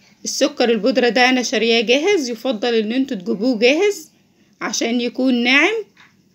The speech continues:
وكمان هنضيف عليهم الفانيليا، وهنقلبهم كويس جدًا بالمضرب اليدوي،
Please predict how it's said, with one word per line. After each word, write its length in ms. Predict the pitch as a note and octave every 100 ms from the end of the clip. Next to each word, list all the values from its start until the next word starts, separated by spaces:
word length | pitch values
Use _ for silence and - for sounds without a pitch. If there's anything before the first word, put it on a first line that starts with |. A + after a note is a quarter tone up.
| _ _ _ _ _ _ _
وكمان 520 | A3+ A#3+ A#3 C4 B3+ B3
هنضيف 500 | A3+ A3 B3 C4 A3+
عليهم 420 | A3+ B3+ B3+ A3
الفانيليا، 600 | G#3 A3 A#3 C#4 F#4 A4 _ _ _ _ _ _ _ _ _ _ _ _ _ _ _ _ _ _ _ _ _ _ _ _ _ _ _ _ _ - - _ _ _ -
وهنقلبهم 960 | G#3+ B3 A3 - G#3+ A3+ A#3+ D4 C4+
كويس 560 | A#3 A3 A3+ C4+ A#3+ F3+
جدًا 300 | A3 G3+ C4+
بالمضرب 640 | A3+ A3 A3 A#3 G#3+ G3+
اليدوي، 480 | G3+ A#3 C4 C#4